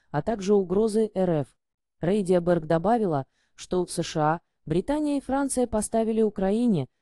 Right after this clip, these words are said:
крылатые ракеты с дальностью действия до трёхсот километров. В настоящее время идёт дискуссия о том, следует ли разрешить применять это оружие против целей на территории России. В частности, президент С Ш А Джо Байден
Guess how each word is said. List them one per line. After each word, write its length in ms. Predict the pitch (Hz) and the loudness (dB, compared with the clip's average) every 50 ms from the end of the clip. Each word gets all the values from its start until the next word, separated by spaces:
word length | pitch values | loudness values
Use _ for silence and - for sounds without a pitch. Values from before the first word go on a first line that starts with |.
| _ _ | _ _
крылатые 500 | _ 165 180 190 196 208 202 - 196 185 | _ 0 0 2 4 2 2 2 0 0
ракеты 400 | 180 180 175 - 202 196 - 180 | 0 0 -2 -2 -4 -2 -2 -4
с 80 | 165 156 | -2 0
дальностью 480 | 180 175 175 175 170 160 - - 170 | 2 2 2 2 0 -2 -4 -6 -6
действия 480 | 160 151 190 233 240 - - 226 233 233 | -4 -2 -2 -2 -4 -4 -4 -2 -2 0
до 120 | 196 202 | 0 0
трёхсот 440 | 196 - 180 170 - - - 185 - | 0 0 -2 -4 -4 -4 -6 -6 -6
километров. 680 | - - 175 175 175 175 156 143 131 - 127 117 - _ _ _ _ _ _ - - _ _ - | -4 -4 -2 0 0 0 0 -2 -4 -6 -10 -14 -14 _ _ _ _ _ _ -20 -20 _ _ -8
В 80 | - 147 | -2 0
настоящее 600 | 170 175 - - 185 190 190 180 - - 185 180 | 0 0 0 0 0 2 0 0 0 -2 -2 -2
время 360 | 170 185 190 185 180 175 175 | 2 2 2 2 4 2 0
идёт 240 | 170 160 175 175 156 | 2 0 0 0 0
дискуссия 520 | 160 170 - - - 175 156 - - 156 | -4 -6 -6 -4 -6 -6 -4 -2 -2 -2
о 60 | 143 | -2
том, 320 | 139 - 233 277 294 285 - _ _ _ _ _ _ _ | -2 -2 -2 -2 -2 -4 -6 _ _ _ _ _ _ _
следует 480 | - - - 226 262 277 240 269 262 247 | -14 -8 -2 0 0 0 0 -2 -4 -2
ли 100 | 240 247 | -2 0
разрешить 540 | 254 254 233 226 247 254 - 269 262 - - | 0 0 0 0 -2 -2 -2 -4 -8 -6 -4
применять 480 | - 226 233 240 240 240 233 220 - | -2 0 0 2 2 0 0 -2 -2
это 240 | 214 202 - 208 208 | -4 -2 0 0 2
оружие 500 | 220 247 262 254 202 170 170 151 135 135 - _ _ _ _ _ _ | 2 0 0 -2 -2 -2 -2 -2 -2 -4 -8 _ _ _ _ _ _
против 340 | - 185 220 - - - | -4 -2 -2 -2 -6 -8
целей 300 | - - 254 262 254 247 | -6 -4 -2 -2 0 0
на 140 | 240 233 226 | 0 0 0
территории 460 | - 202 190 196 - 196 190 185 185 | -2 -2 -4 -2 -2 0 0 0 0
России. 540 | 185 180 180 170 - - - 165 139 131 123 - _ _ _ _ _ _ _ _ | 0 0 -2 -4 -4 -6 -6 -4 -4 -6 -8 -12 _ _ _ _ _ _ _ _
В 60 | _ | _
частности, 500 | - - 190 175 - 175 165 - - 170 | -2 0 0 0 0 -2 -4 -4 -4 -6
президент 560 | - 156 170 165 165 175 160 180 175 170 165 - | -4 -2 -2 0 -2 0 0 2 0 0 -2 -6
С 160 | - - - | -10 -6 -6
Ш 160 | 165 - - 170 | -6 -4 -2 0
А 200 | 156 151 147 143 | 0 0 -2 -4
Джо 220 | 131 131 156 160 | -6 -2 -2 -2
Байден 500 | 151 147 175 233 269 269 202 180 151 135 | 0 2 2 2 2 2 0 0 -2 -2